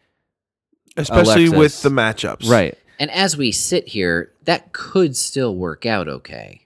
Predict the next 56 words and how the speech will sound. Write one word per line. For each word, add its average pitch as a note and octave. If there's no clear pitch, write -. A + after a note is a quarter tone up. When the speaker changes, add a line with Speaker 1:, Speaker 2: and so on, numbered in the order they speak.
Speaker 3:
We A#2
don't C#3+
Speaker 2:
Right. D3
Speaker 3:
know A#2
how G#2+
United's F#2
second D#2
match D#2
is D2+
going C#2+
to -
go. G2+
Obviously, A#2
Cedric A2
has F2
a E2
second E2
match D#2
coming D2+
up D2
at D2+
Leicester F2+
as C#2+
well. E2
Speaker 2:
And B2
I B2
don't G#2+
bu-, F#2+
I F#2
don't G2+
want F2+
any D#2+
part D#2+
of C#2+
that. -
And G#2
Speaker 3:
Yeah. A2
Speaker 2:
that's A2
why, G2
so G2
that's G2
why G2
Speaker 1:
And D3+
Speaker 2:
I C#3+
Speaker 1:
that's A#2+
Speaker 2:
thought, F2+
Speaker 1:
why, A#2
Speaker 2:
like, G#2
Speaker 3:
So G#2
Speaker 1:
yeah. C#3
Speaker 3:
you're F3+
Speaker 2:
felt E3+
Speaker 3:
hoping C3
to B2
score A2+
big G2